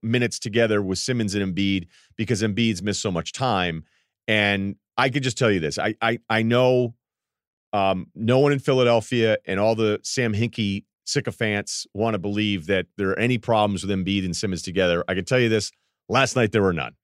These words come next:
And Brett Brown even said afterwards, he goes, "It's honestly, like, one of the best games I've ever seen from those two guys playing together." And it was really good. And Philly came out with an edge, I thought, because of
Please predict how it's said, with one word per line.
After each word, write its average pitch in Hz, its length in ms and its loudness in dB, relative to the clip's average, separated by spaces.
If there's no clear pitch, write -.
And 104 260 2
Brett 135 180 4
Brown 120 260 4
even 107 180 2
said 107 240 2
afterwards, 101 480 2
he 95 80 -4
goes, 92 180 2
"It's 90 140 -4
honestly, 107 280 0
like, 101 140 2
one 98 120 -2
of 98 40 -2
the 90 60 -2
best 95 200 0
games 92 220 -2
I've 90 80 0
ever 87 180 -2
seen 90 260 -4
from 85 140 -8
those 82 180 -2
two 87 120 -6
guys 80 240 0
playing 82 300 -6
together." 71 420 -2
And 98 80 -2
it 101 80 -8
was 95 160 -6
really 92 220 -2
good. 73 240 -4
And 107 160 -2
Philly 147 220 2
came 135 240 0
out 123 240 2
with 135 200 4
an 147 100 6
edge, 131 420 4
I 117 160 4
thought, 117 440 2
because 113 520 2
of 101 380 2